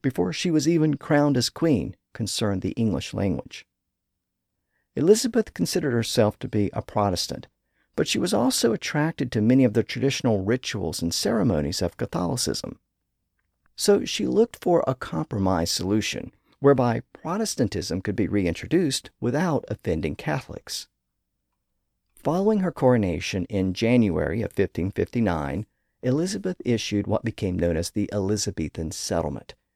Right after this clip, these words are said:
which was designed to formalize the practices and doctrines of the Church of England. It was fundamentally Protestant in that it rejected the supreme authority of the Pope.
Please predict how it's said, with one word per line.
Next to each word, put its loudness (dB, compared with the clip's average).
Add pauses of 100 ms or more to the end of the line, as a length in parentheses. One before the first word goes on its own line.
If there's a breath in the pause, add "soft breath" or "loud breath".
(360)
which 2
was -2
designed -2
to -8
formalize 0
the -6
practices -4
and -4
doctrines -4
of -2
the -4
Church -4
of -4
England. -4 (1080)
It 4
was -2
fundamentally 2 (120)
Protestant -2 (220 soft breath)
in 4
that 4
it -2
rejected -2
the 2
supreme -2
authority -2
of -10
the -4
Pope. -2